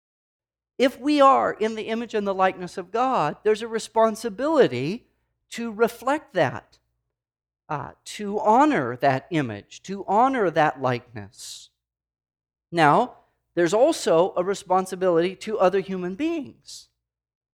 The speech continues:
Because from the beginning, God makes it clear, humans, it's not good that they exist alone. Humans are social creatures. They're meant to be in community with one another.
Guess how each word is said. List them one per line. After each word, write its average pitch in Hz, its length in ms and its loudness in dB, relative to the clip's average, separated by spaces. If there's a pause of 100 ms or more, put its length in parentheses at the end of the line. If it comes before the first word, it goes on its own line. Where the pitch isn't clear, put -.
(200)
Because 185 640 4 (140)
from 240 320 2
the 208 80 0
beginning, 214 720 0 (360)
God 220 320 8
makes 214 260 -4
it 185 120 -8
clear, 214 400 4
humans, 262 800 -4
it's 220 260 -4
not 247 300 -2
good 233 280 -2
that 214 140 -4
they 208 260 2
exist 190 600 -6
alone. 143 360 -2 (540)
Humans 254 380 -2
are 226 100 2
social 220 480 -4
creatures. 180 540 -8
They're 196 160 -2
meant 226 380 -2
to 214 140 -6
be 220 260 -6
in 208 280 -4
community 208 640 -10
with 202 240 -4
one 202 220 -4
another. 214 560 -2